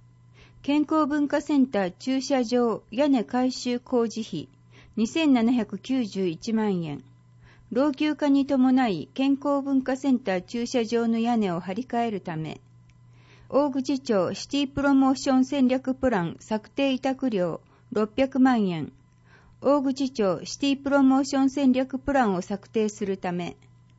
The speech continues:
なお上記は今年度成立した補正予算のうち主要なものです。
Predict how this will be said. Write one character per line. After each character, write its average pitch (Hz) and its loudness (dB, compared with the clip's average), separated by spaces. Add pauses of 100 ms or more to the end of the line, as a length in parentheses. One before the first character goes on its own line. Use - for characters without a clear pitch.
(280)
な 247 2
お 208 -2
上 294 0
記 233 -4
は 196 0 (420)
今 285 2
年 294 4
度 220 2
成 226 0
立 220 -6
し - -8
た 220 -2
補 214 -6
正 277 0
予 285 0
算 220 0
の 190 0
う 180 -4
ち 180 -8
主 220 -4
要 254 4
な 262 4
も 247 2
の 247 0
で 185 -2
す。 - -14